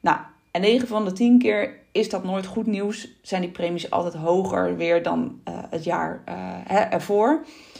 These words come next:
Eh, en zul je dus weer opnieuw moeten gaan kijken en opnieuw een puzzel moeten gaan maken.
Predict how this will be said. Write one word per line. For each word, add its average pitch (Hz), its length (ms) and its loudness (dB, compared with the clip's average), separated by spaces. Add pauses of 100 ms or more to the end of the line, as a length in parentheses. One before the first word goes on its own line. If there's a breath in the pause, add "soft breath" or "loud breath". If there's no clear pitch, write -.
(280 loud breath)
Eh, 196 320 -4
en 247 140 4
zul 240 180 6
je 262 120 6
dus 220 140 0
weer 202 180 8
opnieuw 208 360 2
moeten 202 240 -6
gaan 185 140 -4
kijken 190 340 2
en 185 120 -2
opnieuw 185 280 -2
een 190 120 -4
puzzel 185 280 -2
moeten 160 240 -8
gaan 160 140 -8
maken. - 580 -10